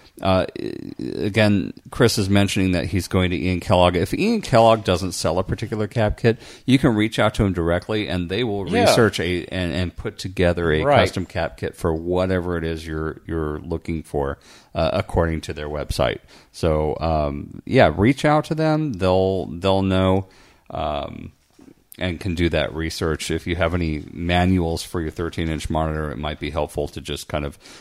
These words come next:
Speaker 1: do a quick comparison between the two schematics and seeing if, if you can identify any, any major differences.
Speaker 2: Right, right. Excellent. Well, you know what that is?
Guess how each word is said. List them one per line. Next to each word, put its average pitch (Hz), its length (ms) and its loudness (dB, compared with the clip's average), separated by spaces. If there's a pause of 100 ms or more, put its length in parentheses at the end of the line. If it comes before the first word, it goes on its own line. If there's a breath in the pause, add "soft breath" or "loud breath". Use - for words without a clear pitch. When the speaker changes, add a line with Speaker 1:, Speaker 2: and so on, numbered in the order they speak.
(120)
Speaker 1:
do 90 200 2
a 80 40 -2
quick - 280 -4
comparison 80 560 -4
between 76 300 -8
the 71 60 -8
two - 160 -12
schematics 73 560 -2
and 71 120 -6
seeing 71 480 -6
if, - 260 -8
if - 240 -6
you 78 100 -6
can 76 160 -6
identify 69 580 -6
any, - 400 -10 (200)
any 82 240 -4 (500)
major 87 360 -2
differences. - 600 -12 (240)
Speaker 2:
Right, 98 280 -2 (100)
right. 95 280 -12 (920 soft breath)
Excellent. 143 420 4
Well, 131 140 -2
you 160 120 0
know 175 100 6
what 196 240 2
that 208 160 2
is? 247 400 -2